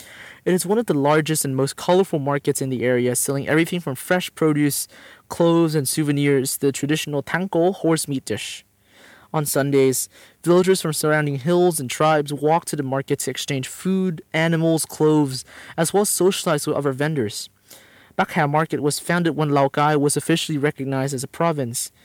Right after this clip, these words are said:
and from then onwards, the market has only ever convened on Sundays. As I visited the market early in the morning, I saw a bustling scene of people from all around the mountainous regions of Lào Cai province come together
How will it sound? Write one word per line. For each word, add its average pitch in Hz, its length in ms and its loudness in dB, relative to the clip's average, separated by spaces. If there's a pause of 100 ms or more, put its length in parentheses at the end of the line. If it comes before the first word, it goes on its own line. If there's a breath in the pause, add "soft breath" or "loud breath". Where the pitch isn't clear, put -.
(280 soft breath)
and 151 100 -2
from 139 180 -4
then 143 120 2
onwards, 143 460 0
the 143 100 -4
market 147 360 0
has 139 180 0
only 147 260 2
ever 135 300 2
convened 120 420 -6
on 98 140 -6
Sundays. 104 600 -8 (1800 loud breath)
As 180 120 4
I 190 80 6
visited 220 340 2
the 175 60 0
market 165 340 2
early 156 240 4
in 165 60 0
the 143 60 -2
morning, 135 360 -2
I 135 80 0
saw 185 280 0
a - 20 2
bustling 151 480 -2
scene 151 240 -2
of 143 120 -4
people 143 360 -6
from - 180 -10
all 175 220 4
around 170 220 2
the 147 40 -4
mountainous 143 540 -4
regions 139 280 -2
of 143 120 -4
Lào 120 200 0
Cai 131 200 -2
province 123 500 -2
come 170 240 0
together 143 560 0